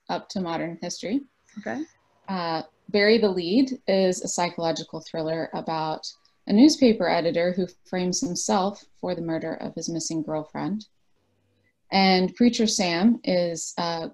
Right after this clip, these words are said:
Speaker 1: sort of a classic cozy murder mystery, except that the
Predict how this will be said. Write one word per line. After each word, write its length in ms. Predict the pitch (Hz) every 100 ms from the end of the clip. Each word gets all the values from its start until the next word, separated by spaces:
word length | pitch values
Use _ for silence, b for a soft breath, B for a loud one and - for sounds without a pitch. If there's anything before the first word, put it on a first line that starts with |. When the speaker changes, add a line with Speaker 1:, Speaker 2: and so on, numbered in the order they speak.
| _
Speaker 1:
sort 180 | - 233
of 60 | 214
a 80 |
classic 500 | 208 202 208 214 - _
cozy 420 | 214 196 185 190 185
murder 320 | 175 175 180
mystery, 480 | 190 220 - 269 240
except 500 | 208 - 208 208 -
that 360 | 196 190 - - _ _ _ _ _ _ -
the 420 | 196 185 185 175